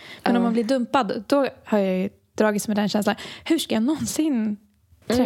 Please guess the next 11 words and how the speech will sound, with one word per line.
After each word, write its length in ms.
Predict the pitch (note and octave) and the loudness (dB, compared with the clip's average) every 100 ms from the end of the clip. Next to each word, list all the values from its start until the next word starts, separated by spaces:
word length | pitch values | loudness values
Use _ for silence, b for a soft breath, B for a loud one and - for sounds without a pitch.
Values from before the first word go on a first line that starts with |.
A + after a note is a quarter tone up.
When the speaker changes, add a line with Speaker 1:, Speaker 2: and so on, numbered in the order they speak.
| C4 | 2
Speaker 1:
träffa 240 | A#3+ G3 G3 - _ _ b b b b b | 2 2 0 -8 _ _ b b b b b
någon 540 | B3 A#3+ G#3+ G3+ G#3+ G#3 - | 0 2 2 0 -2 -4 -6
som 320 | - A3+ G#3+ | -4 0 0
kan 300 | G#3+ G#3+ G#3+ - - - | 0 0 -2 -10 -20 -6
typ 320 | - A3+ - | 0 0 0
matcha 440 | B3 C4 B3 - A#3+ | 0 0 0 -2 0
mig 180 | A3 G3+ | 0 0
på 100 | - | 0
alla 260 | A3+ G#3 | 0 0
de 120 | G3 F#3+ | 0 0
här, 180 | F#3 | 0